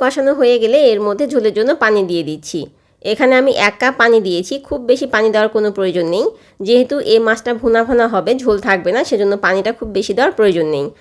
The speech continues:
তাছাড়া মাছগুলোকে আগে থেকে ভালোভাবে কষিয়ে নেওয়া হয়েছে, রান্না করতে আর বেশি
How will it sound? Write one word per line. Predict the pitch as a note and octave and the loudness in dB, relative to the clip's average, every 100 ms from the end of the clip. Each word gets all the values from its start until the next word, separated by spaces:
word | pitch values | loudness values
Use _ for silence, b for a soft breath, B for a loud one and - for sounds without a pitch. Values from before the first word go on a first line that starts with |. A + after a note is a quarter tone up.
| b b G#3 | b b -4
তাছাড়া | A3 A#3+ A#3 | 0 2 4
মাছগুলোকে | G3+ G3+ G#3+ A3+ A3+ | 4 2 0 2 2
আগে | G3+ G#3+ | 2 0
থেকে | A#3 A#3 | 0 0
ভালোভাবে | A#3+ G3 A#3 G#3+ A3 | 2 0 2 0 2
কষিয়ে | A3 A#3+ A#3 | 0 2 2
নেওয়া | G#3 A3+ | 4 2
হয়েছে, | F#3 D3+ - D4 B B - | 2 0 0 -2 B B 0
রান্না | G#3 G#3+ A3+ | 2 4 2
করতে | A#3 A3+ D#4 | 0 0 0
আর | C#4 | 0
বেশি | B3 | 0